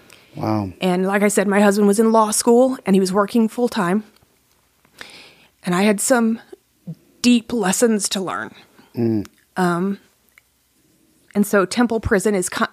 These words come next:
Speaker 2: kind of, kind of a joke because it was dark, but it was also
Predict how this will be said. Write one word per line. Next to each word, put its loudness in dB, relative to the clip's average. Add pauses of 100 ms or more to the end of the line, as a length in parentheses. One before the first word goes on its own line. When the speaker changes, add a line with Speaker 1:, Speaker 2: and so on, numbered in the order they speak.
Speaker 2:
kind -2
of, -4
kind 0
of -4
a 0
joke 0 (380)
because 0
it -2
was 0
dark, 2
but -4
it -4
was -4
also -4